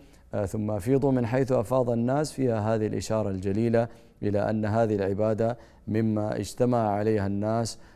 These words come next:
وأن الناس جميعا سواء، وأنهم كما، آه، ذكرنا سابقا كلهم لآدم، وآدم من تراب، كما أشار النبي صلى الله عليه وسلم في خطبة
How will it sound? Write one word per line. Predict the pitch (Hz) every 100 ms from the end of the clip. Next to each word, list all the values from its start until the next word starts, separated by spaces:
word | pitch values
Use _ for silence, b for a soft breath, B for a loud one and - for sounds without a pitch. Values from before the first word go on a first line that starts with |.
| B
وأن | 107 113 113
الناس | 110 107 113 104
جميعا | 104 101 101 110 101 101
سواء، | 98 101 101 113 117 B B B -
وأنهم | 104 113 113 98 107 117 - -
كما، | 110 104 107 113 113
آه، | 101
ذكرنا | 95 101 110 104 101
سابقا | 92 110 101 107 110 107
كلهم | 104 113 110 104
لآدم، | 98 101 110 104 104 107 B B B -
وآدم | 107 113 107 104
من | 98 101 95
تراب، | 107 107 120 120
كما | - 107 104
أشار | 98 107 107
النبي | 101 101 101 107
صلى | 107 101
الله | 98 98
عليه | 95
وسلم | 95 104 107 101
في | 95
خطبة | 92 101 104 101